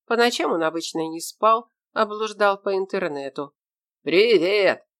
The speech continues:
ответил Киреев, сразу вычислив меня по определителю.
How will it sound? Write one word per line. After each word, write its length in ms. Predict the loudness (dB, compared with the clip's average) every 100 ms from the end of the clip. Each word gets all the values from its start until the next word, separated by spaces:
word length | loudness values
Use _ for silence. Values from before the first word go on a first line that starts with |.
| _
ответил 560 | -4 0 -2 -2 -4
Киреев, 520 | -6 -4 -2 0 0 -2
сразу 440 | 2 2 2 -2
вычислив 520 | -8 -10 -10 -10 -8
меня 380 | -8 -8 -6 -6
по 220 | -2 -2
определителю. 960 | -2 -6 -8 -8 -6 -6 -8 -8 -8